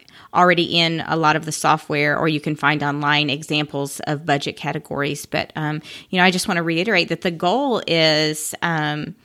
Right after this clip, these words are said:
good habits, good, wise financial choices, and living within your means. And then after you've done that for some time, um, you've got your routine established.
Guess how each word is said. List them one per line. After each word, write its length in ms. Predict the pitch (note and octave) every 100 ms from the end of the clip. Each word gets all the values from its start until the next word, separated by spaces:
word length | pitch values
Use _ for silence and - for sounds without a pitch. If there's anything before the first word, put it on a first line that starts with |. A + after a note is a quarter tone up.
| _ - - - _ - D#3+
good 200 | G#3+ A#3
habits, 880 | A3+ G3+ G3 A3 A3 A3 - - - - -
good, 380 | D#3 G3 G#3+ G#3+
wise 500 | F#3+ F3+ E3+ F#3+ F#3+
financial 460 | - E3 D#3+ - F3
choices, 640 | - D#3+ E3 F3+ F#3 F#3
and 240 | - E3+ E3
living 280 | E3+ F3+ F3
within 300 | E3+ F3 E3
your 140 | D#3+
means. 640 | D3+ D3 E3 G#3+ A3 - - - - - -
And 380 | F#3+ F#3+ F#3+ F#3+
then 260 | F#3+ G3+ G3
after 320 | - G3 B3
you've 220 | A3+ A3
done 200 | A3 B3+
that 220 | D4+ F#3 -
for 140 | F3+
some 280 | - F3+ F3+
time, 560 | - A#3 B3 F3+ F#3 G3 _ _
um, 260 | F#3 F3+ F3+
you've 340 | - F3+ B3 A3+
got 280 | G3+ A3+ A#3+
your 120 | A3+
routine 440 | G#3+ G#3+ G#3 G3+
established. 880 | F#3 - F3 G#3 A#3 D#3 C#3 -